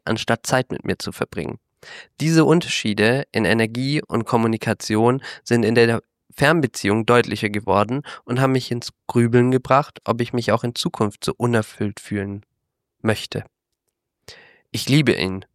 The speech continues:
Wir teilen Interessen, können lange miteinander reden und haben wunderschöne Momente. Aber vor allem, wenn wir uns nur selten sehen, fällt es mir schwer, damit umzugehen, dass er dann oft nicht präsent sein kann. Dazu kommt ein Gefühl von emotionalem Rollercoaster.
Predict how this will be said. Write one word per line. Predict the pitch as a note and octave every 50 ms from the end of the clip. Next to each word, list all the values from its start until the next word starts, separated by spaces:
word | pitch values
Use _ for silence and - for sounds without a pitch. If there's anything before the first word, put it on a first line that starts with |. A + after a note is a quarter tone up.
| _ -
Wir | A2 A2
teilen | - A#2 A#2+ A#2 A#2 A#2 A#2
Interessen, | G#2+ A2 - A#2+ A2 A2+ A#2+ B2 - D3+ D3+ D#3 E3+ F3+ - _ _
können | _ - B2 A2+ A2+
lange | A2 A2 A2 A#2+ B2
miteinander | A#2+ A#2 A2 - G#2+ G#2 G#2+ G#2 G2+ G2+ G2+
reden | G#2+ A2 A2+ B2 B2+ C3 C#3 C#3 - - - - _
und | - A2+ A2 A#2
haben | A#2 A2 A2 A2+ A2 A2
wunderschöne | A#2 A#2+ A#2+ A#2+ A#2 - - A2 G#2+ G#2+ G#2+
Momente. | A2 A2 G#2 G#2 G2 F#2+ F#2+ - - A2 G#2 - _ _ _ _ - - - - - _ _
Aber | - A2+ A#2 A2
vor | - B2+ E2+
allem, | D2 F#2+ B2 B2+ C3 C#3 C3 A#2+ A2
wenn | A2 A#2 A#2+
wir | A2+ A2
uns | A2+ A2+ - -
nur | A#2+ A2+
selten | G#2+ G#2+ G#2+ A2 A2 - G#2+ G2+
sehen, | G2 F#2 F#2+ G2 G2 G2+ G2+
fällt | - - - A2+ G2+ A2
es | G2 -
mir | G#2+ G2
schwer, | - - - G#2 G#2 G2+
damit | G2+ G2+ G#2 G#2 -
umzugehen, | G2 A2 A2+ - - G#2 - - G2+ G2 G2 G2 - - - - _
dass | - A2+ A2
er | A#2+ A2+
dann | A2+ A2 G#2+
oft | A2 A#2 - -
nicht | A#2+ A2+ - -
präsent | A#2+ A#2+ A2+ B2 B2+ B2 A#2
sein | - - F2+ F#2 -
kann. | - G2 G2+ G2+ - _ _ _ _ _ _ - _ _ _ _ _ _ _ -
Dazu | A2+ G#2+ - - C#3 C#3
kommt | - - B2+ A#2 A2+
ein | A#2 A#2
Gefühl | A#2 A2+ - - B2 B2
von | - - A#2+ A2+ A2
emotionalem | F2+ G2+ A2+ A2+ A2+ - - A2+ A2 G#2 G2+ G2+ G2+ G#2 G2+
Rollercoaster. | G2 F#2+ F#2+ F#2+ F#2 - - - F2+ - - - - G2 F#2+